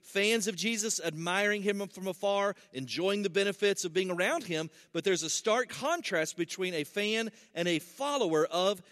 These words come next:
Jesus Christ. We see multiple examples of that in, in Scripture. John chapter six, Jesus feeds five thousand people, and I don't know about you,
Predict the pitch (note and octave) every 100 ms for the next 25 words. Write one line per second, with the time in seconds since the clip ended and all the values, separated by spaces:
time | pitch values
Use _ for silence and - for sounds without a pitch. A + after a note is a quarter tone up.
0 | - - B2+ G#3 F#3+ F#3+ - - G#3+ G3+
1 | E3 F3+ - F#3 D#3+ F3+ B3 - E3 E3
2 | E3 - _ - D3 F#3 G3+ G3+ D#3+ F3
3 | F3+ E3+ F3+ E3+ F3+ F3 - A3+ G#3+ E3
4 | C3+ F3+ F#3 G3 - _ - G#3+ G3 -
5 | E3+ - G#3 A3+ - - _ _ _ _
6 | - - C3+ G#3 F3+ G3 - G3+ G#3 -
7 | - - - F3+ G3 G#3+ G#3+ F#3+ F3+ G#3+
8 | B3 A3+ E3 F#3 F3+ F3 - G#3 A#3